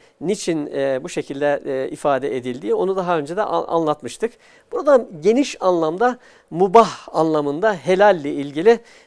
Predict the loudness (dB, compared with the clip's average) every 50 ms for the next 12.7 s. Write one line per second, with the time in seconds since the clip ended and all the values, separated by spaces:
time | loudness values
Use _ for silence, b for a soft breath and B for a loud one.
0 | b _ 0 0 0 0 -4 -6 -6 -4 0 0 0 0 0 -2 -2 -4 -2 -2
1 | -2 -2 0 0 -2 0 -2 -6 -8 -10 -6 -4 0 0 0 0 0 -2 -2 -2
2 | -4 -6 -6 -10 -8 -4 -2 -2 0 2 2 2 2 2 -2 -6 -2 -2 2 4
3 | 6 6 6 4 2 -2 -8 -18 -20 -20 _ b b b b b -4 -2 -2 -2
4 | -4 -4 -4 -4 -2 -2 -2 -2 -4 -12 -12 -6 -6 -4 -4 -6 -8 b b b
5 | b b b -8 -8 -8 -6 -4 -2 -2 -2 -2 -4 -4 0 0 0 0 0 -2
6 | -2 -2 -4 -4 -6 -6 -6 -6 -8 -8 2 6 8 8 8 6 2 -2 -2 -4
7 | -6 -8 -12 -16 -18 -18 -18 -18 -20 _ _ _ _ _ b b b b b b
8 | -8 -4 -4 -4 0 2 2 2 2 0 -2 -4 -8 -8 -10 -8 -8 -6 -8 -8
9 | -10 b b b b b b _ -6 -2 4 4 4 4 2 -8 -16 -12 -8 -6
10 | -4 -4 -4 -4 -4 -6 -8 -6 -6 -6 -6 -6 -6 -6 -4 -4 -4 -2 -4 -4
11 | -4 -6 -4 -4 -2 -2 -2 -4 -4 -4 -4 -4 -4 -4 -6 -6 -6 -4 -4 -4
12 | -4 -6 -6 -8 -6 -4 -4 -4 -4 -6 -4 -4 -4 -4